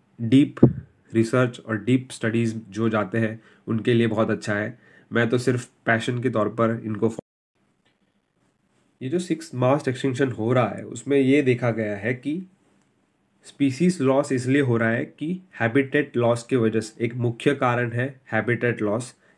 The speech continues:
यानी कि इनकी जो रहने की जगह है ये दूसरे जानवरों की, उन, वो जगह ही हम इंसान कम कर रहे हैं या फिर कम्प्लीटली डिस्ट्रॉय कर रहे हैं। इसके कारण इनके लिए, इनके पास रहने के लिए जगह नहीं है,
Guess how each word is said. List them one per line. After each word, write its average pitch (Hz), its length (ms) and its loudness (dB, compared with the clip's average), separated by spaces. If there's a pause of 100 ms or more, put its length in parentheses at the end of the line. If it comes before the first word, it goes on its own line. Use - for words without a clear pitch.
यानी 113 240 0
कि 127 180 0
इनकी 113 260 -2
जो 131 340 2 (140)
रहने 110 400 2
की 127 120 2
जगह 113 260 2
है 101 320 -6 (440)
ये 113 80 2
दूसरे 113 360 0
जानवरों 107 520 0
की, 107 240 -8 (840)
उन, 117 220 -4
वो 123 140 4
जगह 123 320 2
ही 143 160 2
हम 131 340 -4 (320)
इंसान 117 480 -4 (260)
कम 123 220 0
कर 113 160 0
रहे 104 160 -2
हैं 104 340 -10 (320)
या 107 100 -2
फिर 120 300 -2
कम्प्लीटली 120 480 2
डिस्ट्रॉय 113 460 0
कर 98 160 -4
रहे 92 140 -6
हैं। 90 140 -12 (400)
इसके 117 260 -2
कारण 139 320 2
इनके 120 220 -4
लिए, 127 340 2
इनके 113 200 -2
पास 123 260 0
रहने 104 340 0
के 120 80 -2
लिए 120 120 2
जगह 113 260 4
नहीं 110 240 0
है, 104 240 -2